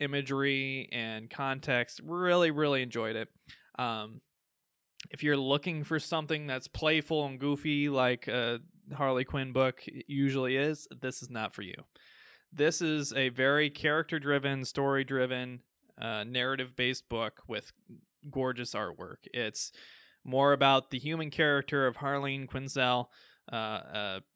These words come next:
a P H D who is trying to earn her stripes and kinda earn her fame, uh, taking on this Arkham Asylum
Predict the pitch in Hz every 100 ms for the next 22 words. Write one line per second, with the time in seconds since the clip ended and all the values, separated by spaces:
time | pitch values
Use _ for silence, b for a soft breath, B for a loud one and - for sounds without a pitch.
0 | _ - 85 - 160 151 143 - 147 139
1 | 135 131 - 123 113 104 - - 156 147
2 | 143 110 139 131 - - 127 127 123 -
3 | - 104 110 110 104 - 123 120 - -
4 | 127 135 131 120 131 123 123 123 123 _
5 | - 104 104 104 101 - _ 92 - -
6 | 131 131 123 117 117 117 113 101 117 120
7 | 110 - 123 117 113 113